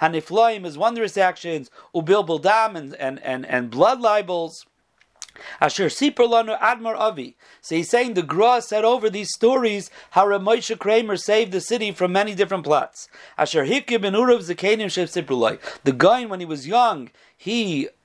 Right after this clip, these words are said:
um, was acquainted with elders who told him these stories. Ves Benoi and Reb Moshe's son, Harav Achosid Reb Elio, Asher Shem Adoni Avi Moiri Nikra Achrav. So the Gaon was named after his grandfather,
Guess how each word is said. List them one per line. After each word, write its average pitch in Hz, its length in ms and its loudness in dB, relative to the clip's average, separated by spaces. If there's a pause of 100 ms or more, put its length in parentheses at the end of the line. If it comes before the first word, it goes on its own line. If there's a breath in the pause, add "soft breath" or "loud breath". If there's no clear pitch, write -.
(120)
um, 135 520 2 (120)
was 139 220 -8
acquainted 175 560 -2
with 160 480 0
elders 180 460 -2
who 151 100 -12
told 185 340 -4
him 165 120 -2
these 151 220 -2
stories. - 580 -4 (440 loud breath)
Ves 160 220 4
Benoi 151 500 -2
and 170 80 -10
Reb 147 140 -2
Moshe's 170 400 -4
son, 214 380 2 (240 soft breath)
Harav 175 340 2
Achosid 185 360 -2
Reb 160 120 0
Elio, 160 540 2
Asher 151 300 -2
Shem 233 420 0 (240 soft breath)
Adoni 160 360 2
Avi 208 200 0
Moiri 208 360 -2
Nikra 190 400 0
Achrav. 120 300 -12
So - 140 -16
the 131 100 -10
Gaon 214 300 0
was 160 140 -10
named 202 280 -4
after 196 500 2 (260 loud breath)
his 196 520 0 (800)
grandfather, 175 960 2